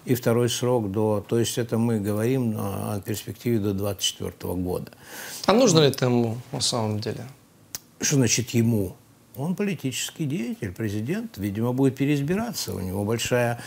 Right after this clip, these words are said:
Speaker 1: э, и существенная поддержка. Но, опять же, это его, сего-, по сегодняшним данным, это где-то сорок пять процентов, это довольно высокий рейтинг поддержки президента через два года. М, у него есть мощная своя, так сказать,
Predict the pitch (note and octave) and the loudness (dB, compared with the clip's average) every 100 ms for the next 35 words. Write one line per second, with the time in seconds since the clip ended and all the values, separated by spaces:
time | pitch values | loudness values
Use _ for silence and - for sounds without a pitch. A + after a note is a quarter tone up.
0 | - - - A2+ A#2 A2+ A2+ A#2 A#2 A#2 | -14 -16 -8 -4 -2 -2 -2 -2 -2 0
1 | B2 - G#2+ - A2+ A2+ C#3+ D#3 A3 F3 | 2 2 2 0 -2 0 0 0 0 -2
2 | - G#2 C3 A#2+ B2 G2+ E2 E2+ G2+ - | -2 4 6 6 4 2 0 -8 -10 -10
3 | G#2 G2+ G2 G2 G2+ - - - B2+ A2 | -6 -4 -4 -6 -12 -20 -16 -6 -4 -4
4 | A2 - B2 A2 G#2+ - G#2 G2+ - - | -6 -4 0 0 -2 -2 -4 -4 -12 -18
5 | - G#2 C3 B2+ G#2+ G2 G2+ G2 G2+ G#2+ | -8 0 2 4 4 0 -2 -4 -4 -4
6 | A#2+ G2+ - B2+ - D3 G#3+ G#3 D3+ A#2 | -4 -4 -4 -6 -4 -6 -4 -2 -2 -2
7 | C#3+ F3 F3+ F#3+ F#3+ G3+ G3+ A#3+ - C3 | -2 -2 -2 0 0 2 2 2 2 4
8 | G#2 G2 - G2 - G2 F2 - - G2+ | 4 2 -4 -8 -6 -4 -4 -6 -8 -10
9 | F#2+ F#2 F#2 F#2+ G2+ G#2+ G2+ F#2 F2+ F2+ | -8 -8 -6 -8 -6 -6 -6 -6 -6 -4
10 | E2+ E2+ - - - - - - D3 A#2 | -4 -4 -6 -14 -16 -12 -14 -12 -8 -4
11 | G#2+ G#2 G#2 A2 A#2+ A#2+ C#3 C3+ A#2 A2 | -4 -4 -4 -6 0 4 8 8 6 2
12 | G#2 G#2 A#2 C#3 - - A2 G#2 G2+ - | -2 0 6 8 8 4 2 0 -2 0
13 | A2 A2 A2 G2 G2 F#2 - F2 F2+ F2+ | 2 4 4 2 -4 -6 -4 -4 -2 -4